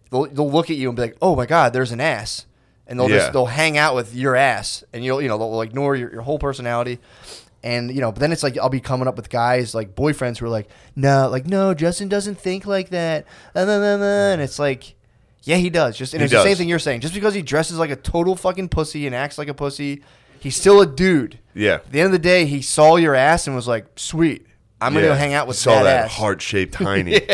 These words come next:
Speaker 1: Yeah, dude. But it's, again, it's like, you know, so we'll see. 'Cause I've, I've seen, do you ever see the things of, like, the dad being like, "I don't tell what my daughter to wear." And it's like, "All right, dude, you fucking weirdo."
Speaker 2: He's just begging the stinky rapist.
Speaker 1: "I don't care that my daughter has sex." And it's like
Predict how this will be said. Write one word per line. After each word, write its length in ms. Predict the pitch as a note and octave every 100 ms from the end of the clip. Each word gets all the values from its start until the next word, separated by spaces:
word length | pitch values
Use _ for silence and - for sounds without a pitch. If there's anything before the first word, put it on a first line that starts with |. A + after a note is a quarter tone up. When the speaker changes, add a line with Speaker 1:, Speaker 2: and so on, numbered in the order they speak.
| -
Speaker 1:
Yeah, 80 | C3
dude. 360 | - A2+ C#3+ - - - - - _ _
But 120 | C3+
it's, 120 | -
again, 300 | D3+ D3 D3
it's 160 | B2 B2
like, 140 | A#2+
you 140 | A#2+ A2+
know, 200 | G2 G#2 _ _ - - _ _
so 140 | - C#3
we'll 80 | B2+
see. 220 | C3+ A#2+
'Cause 120 | A2
I've, 160 | D3+ -
I've 160 | D3
seen, 200 | - A#3
do 100 | D#3+
you 40 | F#3
ever 60 |
see 120 | A3 A#3
the 80 | G3
things 260 | F3+ F3+
of, 80 | E3
like, 160 | C#3 A#2+
the 80 |
dad 360 | A#2 A#2+ A#2+ B2+
being 180 | B2 A#2
like, 140 | A#2 -
"I 120 | A#2
don't 160 | A2 G#2+
tell 180 | A#2 A2
what 120 | G#2+
my 140 | G2+
daughter 340 | G#2 G#2 G#2 G#2
to 80 |
wear." 320 | G#2 G#2 G#2 G2+
And 80 | G#2+
it's 120 | -
like, 340 | G#2+ G2+ - _ _ _ _ _ -
"All 80 | C3+
right, 260 | E3 G#2 -
dude, 240 | G#2+ C3
you 80 | G#2+
fucking 380 | - A2+ A2+ D#2
weirdo." 100 | G2
Speaker 2:
He's 180 | G2+ B2
just 300 | C#3+ C#3+ _
begging 300 | G2+ F#2 E2+
the 60 | D#2
stinky 380 | - F#2+ D#2+ E2+
rapist. 200 | E2+ C3
Speaker 1:
"I 40 |
don't 200 | B2+ A#2
care 300 | - C#3+ B2+
that 120 | A#2+ G#2+
my 160 | A2
daughter 400 | G#2+ A#2 A2+ A2
has 200 | A2+ G#2+
sex." 600 | - - A2 G#2 - -
And 80 | G#2+
it's 180 | G2 -
like 240 | G#2 G#2